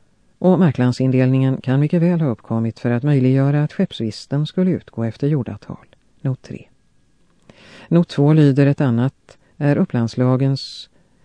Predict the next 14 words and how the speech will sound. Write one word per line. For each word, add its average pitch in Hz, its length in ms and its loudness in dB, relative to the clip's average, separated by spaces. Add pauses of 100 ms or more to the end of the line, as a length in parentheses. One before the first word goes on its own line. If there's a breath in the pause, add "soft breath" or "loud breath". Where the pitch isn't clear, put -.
(200 soft breath)
byalagsbalk 127 920 0
sjutton 147 520 -2
fem. 160 220 -4 (1080)
Not 170 220 2
tre 139 260 4
lyder 127 340 4
att 123 160 0
marklandsindelningen 127 1000 0
har 139 100 0
samband 135 420 2
med 143 100 0
Ledungen 131 480 2
och 135 60 -2
Ledungsskatterna 123 840 -2